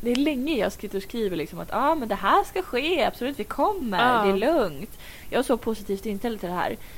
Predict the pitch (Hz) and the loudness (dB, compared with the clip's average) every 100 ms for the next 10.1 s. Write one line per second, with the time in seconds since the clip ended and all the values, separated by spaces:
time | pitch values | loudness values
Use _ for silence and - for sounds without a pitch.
0 | - - - - - 240 240 285 285 233 | -12 -12 -14 -4 2 4 4 2 2 2
1 | 214 214 202 220 196 214 190 180 170 190 | 4 2 2 0 0 0 0 0 0 0
2 | 180 165 160 - - - - 202 190 - | 2 2 0 -2 -8 -10 -4 -2 -2 0
3 | 311 220 - - - - - - 220 208 | 2 2 0 -6 -6 -2 0 0 -2 -6
4 | 208 208 - - - 202 196 185 185 190 | -6 -8 -10 -14 -8 -2 0 0 2 2
5 | 180 - 214 180 190 180 175 196 196 190 | 2 0 -2 0 0 0 0 0 2 4
6 | 208 - 214 233 220 196 202 - - - | 4 2 -2 -6 -4 -6 -8 -12 -14 -12
7 | - 220 233 262 359 - 247 240 240 214 | -8 0 4 4 4 2 2 6 6 4
8 | 214 202 220 202 185 190 190 190 127 - | 2 2 0 0 0 0 -2 -2 -2 0
9 | 202 185 180 170 160 151 165 180 - 254 | -2 0 0 2 2 2 0 -2 0 8